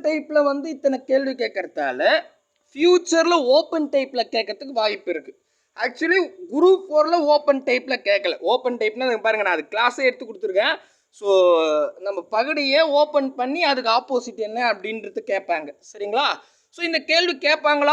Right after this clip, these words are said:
அப்படின்னு நம்ம கேட்டிங்கன்னா, இதுக்கு முக்கியமா நமக்கு ஒரு எவிடன்ஸ் என்னன்னா, ரெண்டாயிரத்தி பதினெட்டு டி என் பி எஸ்ல கேட்டிருக்காங்க.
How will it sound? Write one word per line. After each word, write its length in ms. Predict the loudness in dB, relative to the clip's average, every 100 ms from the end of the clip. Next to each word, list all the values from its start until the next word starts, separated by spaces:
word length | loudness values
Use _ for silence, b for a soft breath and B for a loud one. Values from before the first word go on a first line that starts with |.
| 4
அப்படின்னு 180 | 2 0
நம்ம 300 | 0 -2 -4
கேட்டிங்கன்னா, 760 | -2 -2 -2 -6 -2 0 0 -4
இதுக்கு 280 | -10 -10 -10
முக்கியமா 360 | -6 -2 2
நமக்கு 240 | 2 2 2
ஒரு 100 | 0
எவிடன்ஸ் 420 | 0 -4 -4 -4
என்னன்னா, 260 | -4 0
ரெண்டாயிரத்தி 440 | -2 2 0 0 -8
பதினெட்டு 760 | -10 -10 -8 -4 0 0 -2 _ _
டி 120 | -4
என் 120 | -2 -2
பி 140 | -4
எஸ்ல 20 | -2
கேட்டிருக்காங்க. 520 | 0 -2 0 -4